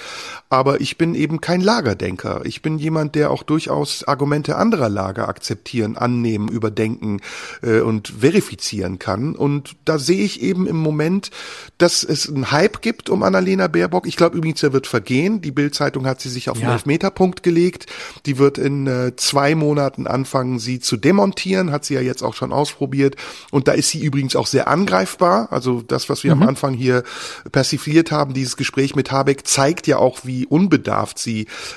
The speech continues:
Speaker 1: äh, im Umgang mit sozialen Medien ist, wenn sie nicht weiß, dass sowas ganz schnell auf sie zurückkommt. Ähm, wir werden sehen. Ich glaube nicht, dass die Grünen,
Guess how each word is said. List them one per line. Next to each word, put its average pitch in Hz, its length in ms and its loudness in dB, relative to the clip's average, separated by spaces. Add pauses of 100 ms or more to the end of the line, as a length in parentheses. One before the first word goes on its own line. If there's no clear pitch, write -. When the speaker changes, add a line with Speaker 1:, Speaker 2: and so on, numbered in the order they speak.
Speaker 1:
äh, 120 240 4
im 120 120 2
Umgang 135 380 2
mit 120 140 0
sozialen 110 540 0
Medien 110 360 0
ist, 135 240 -2
wenn 120 120 2
sie 120 100 -2
nicht 120 180 -4
weiß, 120 260 0
dass - 160 -2
sowas 117 280 -2
ganz 120 220 -2
schnell 123 200 0
auf 110 120 -4
sie 123 140 -6
zurückkommt. 120 880 -4 (480)
Ähm, 151 420 2 (220)
wir 180 220 2
werden 254 240 4
sehen. 226 300 4
Ich - 160 -2
glaube 214 240 4
nicht, 220 140 0
dass 190 120 2
die 175 120 -4
Grünen, 185 520 2